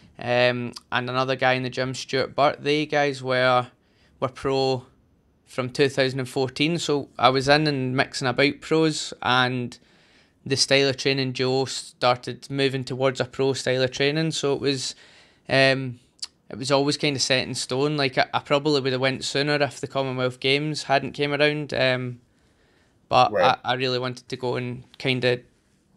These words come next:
Speaker 1: achieve that in my amateur career. So, um, it might have came sooner had, hadn't that been about.
Speaker 2: Right.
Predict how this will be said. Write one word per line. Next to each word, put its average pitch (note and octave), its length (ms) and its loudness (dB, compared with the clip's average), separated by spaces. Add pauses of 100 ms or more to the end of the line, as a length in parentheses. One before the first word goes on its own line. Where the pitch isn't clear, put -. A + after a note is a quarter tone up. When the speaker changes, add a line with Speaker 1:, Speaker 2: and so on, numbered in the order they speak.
(460)
Speaker 1:
achieve C3 440 0
that C3+ 380 6
in C#3 140 -4
my C3 160 -2
amateur D3 300 -6
career. D#3 340 -4
So, C3+ 400 -6 (560)
um, C3+ 520 -2 (140)
it - 140 -10
might D#3+ 180 -2
have - 120 -4
came C3+ 200 -6
sooner D3+ 360 -4
had, C3+ 400 0 (720)
hadn't C3+ 320 0
that C3 200 -2
been C3+ 140 -4
about. C3+ 320 -4 (1120)
Speaker 2:
Right. G#2 340 0